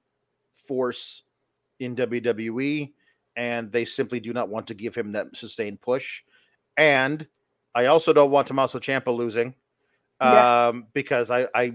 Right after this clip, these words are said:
Speaker 1: I want, or do I? Because if he can't do it himself, he needs to do it yourself. Get it? Um, and yeah, so that was, that, that's kinda what I thought they were gonna do here.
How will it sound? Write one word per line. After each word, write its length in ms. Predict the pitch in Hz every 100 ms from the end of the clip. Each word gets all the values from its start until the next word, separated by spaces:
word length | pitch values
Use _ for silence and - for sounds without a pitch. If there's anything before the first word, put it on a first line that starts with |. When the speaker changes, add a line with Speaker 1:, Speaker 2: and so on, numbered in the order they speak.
| 113
Speaker 1:
I 120 | 110 117
want, 340 | 113 113 113 -
or 500 | 175 202 165 220 - _ _ 120 104
do 240 | 262 254
I? 480 | 143 131 147 196 214 _ _ _ -
Because 580 | 151 175 165 160 - -
if 180 | 160 147
he 100 | 165
can't 420 | - 220 240 151
do 160 | 202 220
it 100 | 214
himself, 680 | 165 165 - 233 214 170 170
he 120 | 180
needs 200 | 180 185 -
to 100 | 151
do 260 | 139 190
it 140 | 175 165
yourself. 720 | 160 147 - 117 92 - _
Get 140 | 151 175
it? 160 | 185 _ _ _ _ _ _ -
Um, 680 | 160 160 156 143 135 120 _ _ _ _ _ 160
and 500 | 165 160 160 151 - _
yeah, 260 | - 214 143
so 120 | 165
that 100 | 202
was, 140 | 202 -
that, 160 | 190 -
that's 180 | 202 -
kinda 240 | - 294
what 100 | 294
I 80 | 262
thought 200 | 208 240
they 60 | 226
were 100 | 220
gonna 180 | 214 202
do 200 | 185 233
here. 360 | 143 107 -